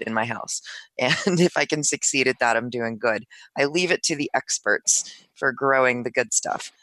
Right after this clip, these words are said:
So obviously, I, I, I know you have to water plants, um, and there's lots of different ways to do that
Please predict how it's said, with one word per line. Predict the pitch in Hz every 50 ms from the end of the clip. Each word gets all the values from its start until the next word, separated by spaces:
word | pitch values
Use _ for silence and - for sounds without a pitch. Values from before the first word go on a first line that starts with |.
| - _ _ _ _ -
So | - - 170 165 156 151 151 - - _ _ - - - - _ -
obviously, | - 180 185 196 185 - - 165 160 156
I, | 151 147 139 - -
I, | 143 143 139 - - -
I | 143 143
know | 147 151 147
you | 143 143 139 147
have | 156 139 -
to | - 139
water | 131 131 123 123 120 123 123 -
plants, | - - 117 117 - - - - - - - - - - - _ _ -
um, | 131 127 123 120 117 117 117 117 117 117 113 -
and | - 123 120 120 117
there's | 123 123 123
lots | 127 127 131 127 -
of | 139
different | 131 - 131 117 -
ways | 117 120 117 -
to | - -
do | 147 165 165 160 147
that | 147 139 135 135 131 127